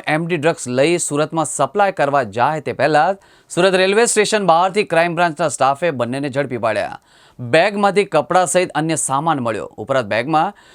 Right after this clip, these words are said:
છુપાવેલા બસો ને પચાસ ગ્રામ એમ ડી ડ્રગ્સ, જેની કિંમત પચીસ લાખ રૂપિયા થાય છે. પકડાયેલા યુવક યુવતી મિત્ર છે અને મુંબઈમાં રહે છે. સુરત પોલીસની No Drugs in Surat City અંતર્ગત કામગીરી ચાલી રહી છે.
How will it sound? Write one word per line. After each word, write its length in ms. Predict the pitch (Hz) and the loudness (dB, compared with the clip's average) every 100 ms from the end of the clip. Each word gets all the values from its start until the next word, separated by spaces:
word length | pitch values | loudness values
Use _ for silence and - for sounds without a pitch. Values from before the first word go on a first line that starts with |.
| _ - | _ -2
છુપાવેલા 400 | 190 190 220 233 | 0 2 2 4
બસો 280 | 190 185 208 | 2 2 0
ને 80 | 214 | -2
પચાસ 520 | 170 143 - 196 175 | 0 -2 2 2 2
ગ્રામ 260 | 165 185 190 | 0 0 0
એમ 200 | 143 160 | -4 -4
ડી 120 | 180 | -2
ડ્રગ્સ, 360 | 175 120 151 127 | -2 0 -2 -2
જેની 180 | 127 117 | -6 -4
કિંમત 400 | - 123 156 165 - | -6 -6 -6 -8 -6
પચીસ 400 | 165 - 208 - | -6 -4 -6 -4
લાખ 240 | 131 165 160 | -4 -4 -4
રૂપિયા 220 | 139 123 | -2 -2
થાય 180 | 107 104 | -2 -6
છે. 340 | 113 73 52 - _ _ _ - | -8 -10 -12 -20 _ _ _ -2
પકડાયેલા 440 | 160 170 185 190 | 0 4 4 4
યુવક 300 | 185 143 165 135 | 2 2 0 -2
યુવતી 320 | 127 139 160 | -4 -4 -4
મિત્ર 400 | 131 139 147 156 | -2 -4 -2 -4
છે 240 | - 143 | -2 -2
અને 200 | 147 127 | -4 -4
મુંબઈમાં 540 | 120 120 143 143 127 117 | -6 -6 -2 -2 -2 -2
રહે 180 | 104 98 | -4 -6
છે. 340 | - 50 50 - _ _ _ _ _ _ - | -10 -14 -16 -20 _ _ _ _ _ _ -2
સુરત 300 | 185 196 170 | 2 2 2
પોલીસની 440 | 180 185 - 190 | 2 2 0 -2
No 260 | 175 147 175 | -2 0 0
Drugs 460 | 135 143 160 - 160 | 0 0 2 0 0
in 60 | |
Surat 540 | 147 - 139 151 170 147 | -2 -2 0 0 0 -2
City 160 | 131 | -2
અંતર્ગત 500 | 131 117 143 135 143 | -2 -2 -4 -2 -2
કામગીરી 420 | - 110 104 123 | -2 -4 -2 -6
ચાલી 280 | 143 131 120 | -6 -6 -6
રહી 180 | 104 101 | -4 -4
છે. 320 | - 104 78 | -6 -10 -10